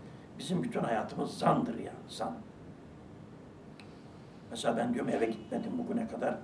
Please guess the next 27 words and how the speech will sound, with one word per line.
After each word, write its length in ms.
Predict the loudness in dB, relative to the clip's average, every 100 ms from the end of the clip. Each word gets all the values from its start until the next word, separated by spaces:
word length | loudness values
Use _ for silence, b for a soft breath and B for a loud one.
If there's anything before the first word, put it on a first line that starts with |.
| B B B
gideceğim," 400 | -2 4 6 4 4
diyorum. 200 | 0 -2
Zandır 400 | 12 12 12 12
o, 160 | 6 2
daha 100 | 0
gitmedim, 560 | 0 -2 2 2 4
belki 240 | 2 2 2
de 80 |
gidemeyeceğim. 560 | 4 4 4 4 0 -6 -12 B B 2
Hep 180 | 4 12
zanla 360 | 12 12 10
yaşıyoruz 600 | 4 0 -2 -6 -8 -10 -10
yani. 100 | -12 -14 -14 -14 -16 -16 -14 B B B B B B
İşte 280 | -2 -2 0
bu 120 | 2
hayat 300 | 4 4 4
da 120 | 0
devamlı 440 | 2 2 0 -2 -6
değil 240 | -8 -8
yani 220 | -10 -10
kardeşler. 500 | -10 -10 -10 -12 -12 -12 -12 B B B B -2
Devamı 460 | 4 10 12 12 10
olmayan 440 | 8 8 6 2
bir 100 | 2
şeyde 480 | 0 0 -2 2 2
lezzet 480 | 2 0 0 -2 4
yoktur. 320 | 4 4 -2